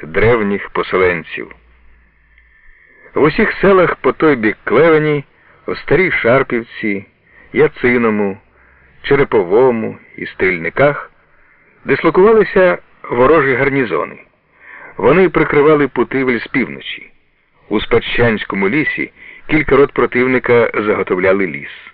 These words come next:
З командного пункту видно було наші рідні села, ліс, вітряки й дороги, по яких шастали німецькі машини. Дивне почуття охопило нас, путивлян,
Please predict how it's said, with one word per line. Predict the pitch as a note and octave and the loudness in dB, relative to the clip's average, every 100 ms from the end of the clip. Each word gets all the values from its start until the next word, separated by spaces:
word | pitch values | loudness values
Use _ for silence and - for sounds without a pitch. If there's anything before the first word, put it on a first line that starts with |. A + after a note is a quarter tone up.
| _ _ _ _ - - _ - | _ _ _ _ -20 -20 _ -10
З | G2+ | -6
командного | - B2+ B2 A2+ A2+ A2+ | 0 2 2 2 2 0
пункту | A2 A#2 A2 - G#2 | 0 -2 -2 -2 0
видно | G#2+ G#2+ | 0 0
було | G#2 G#2+ G2+ | 2 2 2
наші | G2+ G2 G#2 | 0 -2 -2
рідні | G#2 F#2 G2 - | -2 -4 -6 -2
села, | G2 G2+ G2 F2 D#2 | 0 2 2 0 -6
ліс, | D#2+ G#2+ A2 - | -4 -4 -4 -6
вітряки | F#2+ G#2+ G2 - A#2 | -6 -2 -4 0 -2
й | G2 | 0
дороги, | F2 G2 C3 A2+ A#2 - - _ | 0 4 2 2 -4 -8 -20 _
по | - | 0
яких | G2+ - B2 - | 0 0 -4 -2
шастали | - G#2 - - F#2+ F#2+ | 0 0 -2 -2 0 0
німецькі | F2 F2 - - | -2 -6 -6 -8
машини. | E2+ - D2+ C#2 C2 - _ _ _ _ _ _ _ _ _ _ _ - | -4 -4 -4 -8 -12 -20 _ _ _ _ _ _ _ _ _ _ _ 0
Дивне | - G3 G#3 | 2 4 4
почуття | G3 F#3+ F#3 - F3+ E3 | 2 -2 -4 -2 2 2
охопило | B2 A#2+ A#2+ G#2 | 2 -2 0 0
нас, | G2 G#2 | 0 -4
путивлян, | - - F2 F2 C3 C#3+ | -4 -4 -4 0 0 0